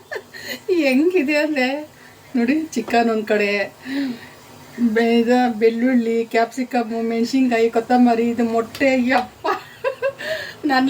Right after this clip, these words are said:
ಲೈಫಲ್ಲಾನು ಇದೆ ಈ ಥರ ನಾನು ಕುಕಿಂಗ್ ಅಡುಗೆ ನೋಡೇ ಇಲ್ಲ, ಇದೇ ಫಸ್ಟ್ ಈ ಥರ ನೋಡ್ತಾ ಇದ್ದೀನಿ. ನೋಡೋಣ, ಕಾಲಕ್ಕೆ ತಕ್ಕಂತೆ ನಾವು ಮಾಡಬೇಕಲ್ವಾ? ಆಯ್ತು, ರೆಡಿ ಆಯ್ತು, ಆಫ್ ಮಾಡ್ತೀನಿ.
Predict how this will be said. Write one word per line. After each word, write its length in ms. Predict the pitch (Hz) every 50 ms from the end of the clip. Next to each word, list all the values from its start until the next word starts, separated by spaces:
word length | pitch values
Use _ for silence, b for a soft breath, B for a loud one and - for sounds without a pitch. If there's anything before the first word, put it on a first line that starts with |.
| 285 294
ಲೈಫಲ್ಲಾನು 540 | 277 277 320 339 - 349 349 349 330 320 370 359 294
ಇದೆ 140 | 247 311 294 302
ಈ 20 | 311 -
ಥರ 100 | 302 285 302 311 320 311 294
ನಾನು 80 | 302 285 -
ಕುಕಿಂಗ್ 420 | 311 240 - 311 302 359 349 330 285 269 240 226 220 220 208 214
ಅಡುಗೆ 240 | 226 247 269 320 349 - - - - B B B B B B B - 233
ನೋಡೇ 240 | 233 247 269 294 302 302
ಇಲ್ಲ, 100 | 311 285 269 - 220
ಇದೇ 140 | 214 254 269 254
ಫಸ್ಟ್ 240 | - 262 254 - - 349
ಈ 20 | - -
ಥರ 80 | 311 277 247
ನೋಡ್ತಾ 200 | 247 247 247 269 262
ಇದ್ದೀನಿ. 200 | 254 262 262 254 214
ನೋಡೋಣ, 260 | 226 233 226 202 185 - - - - - B B B B B B - -
ಕಾಲಕ್ಕೆ 260 | 254 - 302 311 - 254
ತಕ್ಕಂತೆ 300 | - - 247 240 247 226 214
ನಾವು 140 | 214 214 214 208
ಮಾಡಬೇಕಲ್ವಾ? 640 | 202 220 269 285 269 233 - 247 214 202 208 220 262 277 - B B B B B B - - - - - 214
ಆಯ್ತು, 220 | 226 226 220 247 233 220
ರೆಡಿ 160 | 208 220 240 240
ಆಯ್ತು, 200 | 233 226 - - 196
ಆಫ್ 120 | 214 - - 220
ಮಾಡ್ತೀನಿ. 320 | 208 202 - 226 214 269